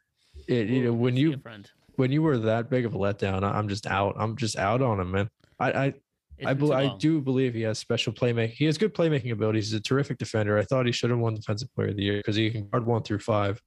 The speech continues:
Speaker 1: And, you know, he's a, he's a terrific athlete. He's a special man in transition, but maybe he's special in a different way, and he just refused to shoot the ball. I, I just don't know what to say. I, I'm, I'm out of things to say about him. I've defended him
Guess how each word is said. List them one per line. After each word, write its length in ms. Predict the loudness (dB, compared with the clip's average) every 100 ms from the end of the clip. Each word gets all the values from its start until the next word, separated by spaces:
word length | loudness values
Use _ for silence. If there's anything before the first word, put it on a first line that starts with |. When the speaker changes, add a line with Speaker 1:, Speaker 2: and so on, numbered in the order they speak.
| _ -4
Speaker 1:
And, 140 | 0
you 80 | 0
know, 80 | 0
he's 160 | 2 0
a, 80 |
he's 200 | 2 2
a 60 | 2
terrific 400 | 0 0 0 0
athlete. 380 | -2 0 -2 -4
He's 80 | -4
a 40 |
special 380 | -4 -2 0 0
man 220 | 0 0
in 100 | -2
transition, 560 | -2 -2 0 -2 -2 -2
but 160 | -2 -4 _ _ _ _ _ _ _ _ _ -4
maybe 180 | 0 2
he's 140 | 2
special 360 | 0 0 0 -2
in 60 | -2
a 60 |
different 280 | -2 -2 0
way, 120 | 0
and 80 | 0
he 80 | -2
just 180 | -4 -4
refused 560 | -4 -2 -2 -4 -12 _ -10
to 40 |
shoot 260 | -4 -4 -4
the 40 |
ball. 400 | -4 -4 -6 -12 _ _ _ _ _ _ -20 -20 _ _ _ _ _ _ -8
I, 140 | -2 0
I 20 |
just 180 | 0 0
don't 160 | 2 2
know 60 |
what 80 | 0
to 80 | -2
say. 180 | 0 2
I, 140 | 2 0 -2
I'm, 160 | -2
I'm 160 | -2 0
out 240 | 0 0
of 100 | 0
things 340 | -2 -2 -2 -4
to 40 |
say 220 | -2 0 2
about 180 | 0
him. 140 | 0 0
I've 160 | -2 -4
defended 400 | -4 -2 0 0
him 200 | 0 -4